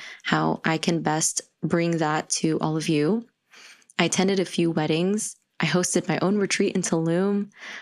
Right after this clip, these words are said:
I launched my podcast. This one that you're listening to now, I launched it towards the end of my year. So I launched it at the beginning of twenty twenty-four, but my birthday's in February, so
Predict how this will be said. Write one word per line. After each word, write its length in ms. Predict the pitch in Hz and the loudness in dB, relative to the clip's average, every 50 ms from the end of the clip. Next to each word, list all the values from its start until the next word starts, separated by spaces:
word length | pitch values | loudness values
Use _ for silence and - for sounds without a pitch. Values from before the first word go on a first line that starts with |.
| - - - | -10 -4 -2
I 60 | 170 | 0
launched 320 | 170 185 196 202 - - | 2 2 0 0 0 -2
my 120 | 175 151 156 | -2 -2 -2
podcast. 960 | - - - 190 214 226 - - 175 175 170 175 175 - - - - - - - _ _ _ _ | -2 -2 0 0 0 0 -2 0 0 0 0 0 0 -2 -2 -4 -4 -6 -8 -14 _ _ _ _
This 200 | 202 214 - - | 0 0 2 2
one 120 | 208 202 | 2 2
that 100 | 196 - | 2 2
you're 140 | - 175 180 | 2 2 2
listening 340 | 190 185 - 196 185 180 175 | 0 0 0 0 0 0 0
to 160 | 175 - 196 | 0 0 0
now, 300 | 175 170 160 160 175 190 | 0 0 0 0 0 0
I 100 | 185 170 | 0 0
launched 320 | 165 175 165 160 160 - - | 0 0 0 0 0 0 0
it 120 | 165 - | 0 -2
towards 280 | - - 165 160 160 - | 0 -2 -2 -2 -2 -2
the 180 | - 170 156 | -2 0 0
end 220 | - 170 165 156 156 | 0 0 0 0 0
of 180 | 151 151 - - - - - - _ | 0 -2 -4 -10 -16 -18 -18 -10 _
my 580 | - 175 175 170 175 180 180 180 175 170 170 - - | 0 0 2 2 2 2 2 2 2 0 -2 -2 -2
year. 440 | - 165 156 147 151 156 170 202 208 | 0 2 2 2 2 0 0 -2 -2
So 400 | - - - 151 147 143 143 - - | -2 -2 0 0 2 0 0 -2 -2
I 60 | 160 | -2
launched 260 | 165 165 151 - - | 0 0 0 2 2
it 60 | 156 | 2
at 60 | 143 | 0
the 40 | - | 0
beginning 320 | 156 151 185 214 214 208 190 | 0 2 2 2 2 0 0
of 80 | 170 | -2
twenty 220 | - - 165 156 143 | -2 -2 -2 -2 -2
twenty-four, 500 | - - 151 147 - - - 156 165 160 | -2 -2 -2 -2 -2 -4 -2 -2 0 0
but 140 | 156 139 | 0 0
my 80 | 147 147 | 0 0
birthday's 360 | 147 - 160 - - 160 - | 0 0 0 0 0 -2 0
in 120 | - 147 156 | -2 -4 -2
February, 500 | - 180 180 175 170 160 156 160 175 190 | -2 -2 0 0 0 0 0 0 0 0
so 380 | - - 175 160 156 156 156 | 0 0 0 0 0 -2 -6